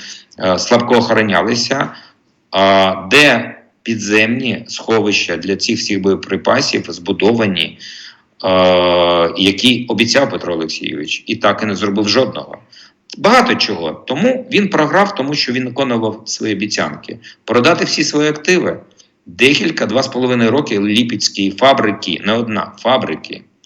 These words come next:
працювали в Росії і платили тут податки. А, м,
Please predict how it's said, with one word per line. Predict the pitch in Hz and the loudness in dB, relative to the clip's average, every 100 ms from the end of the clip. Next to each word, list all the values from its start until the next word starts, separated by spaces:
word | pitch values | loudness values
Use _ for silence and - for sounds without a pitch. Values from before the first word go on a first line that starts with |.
| _ _ | _ _
працювали | - 107 - 92 90 104 135 - - - - - _ - | -8 -6 -4 -2 0 0 -2 -6 -14 -20 -20 -20 _ -12
в | - | -4
Росії | 123 - 165 107 85 | 0 2 2 0 -2
і | |
платили | 101 98 - 117 110 | -4 -4 0 0 0
тут | - - | -4 -10
податки. | - 120 - - - - - _ _ - _ _ - | -4 2 0 0 -8 -12 -14 _ _ -20 _ _ -6
А, | 90 90 92 92 87 | 0 2 4 4 4
м, | 85 82 90 92 | 0 -4 -8 -8